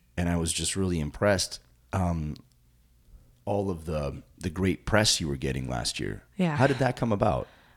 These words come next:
Speaker 2: Um, again, I think it was just kind of a, a lucky timing thing.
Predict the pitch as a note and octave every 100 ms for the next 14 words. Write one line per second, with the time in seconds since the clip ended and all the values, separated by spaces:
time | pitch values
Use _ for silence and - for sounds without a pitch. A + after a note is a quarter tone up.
0 | - G#3 G#3+ F#3+ F3+ F3 - - - A3
1 | C4 C#4 C4 C4+ D4 C#4+ G3 G3 F#3+ F3+
2 | - F#3 F3 E3+ E3 E3+ - - - F3+
3 | F3 F3 F3+ - E3+ F3 F3 F3 F3 E3
4 | D#3+